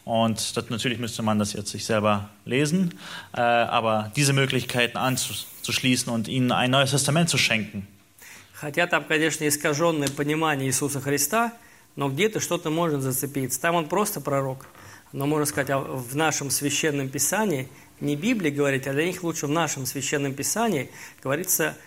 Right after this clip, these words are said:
Speaker 2: больше, чем пророк. И говорится, что о нем было предсказание в Ветхом Завете, оно сбылось полностью.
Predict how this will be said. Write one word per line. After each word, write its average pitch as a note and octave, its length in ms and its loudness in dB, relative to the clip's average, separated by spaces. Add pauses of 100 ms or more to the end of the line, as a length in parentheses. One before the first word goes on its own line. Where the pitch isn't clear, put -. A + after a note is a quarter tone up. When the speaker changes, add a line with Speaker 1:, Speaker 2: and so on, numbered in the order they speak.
(140)
Speaker 2:
больше, D3 380 0
чем B2 240 -4
пророк. B2+ 500 -6 (420)
И E3+ 80 -2
говорится, F3 360 2
что D3+ 140 -2
о D#3+ 60 2
нем E3 200 2
было D3 160 2
предсказание C#3+ 800 -2 (300)
в - 40 -12
Ветхом D#3 300 -2
Завете, D3 400 0
оно C3 160 -2
сбылось B2+ 380 -2
полностью. D#3 560 -4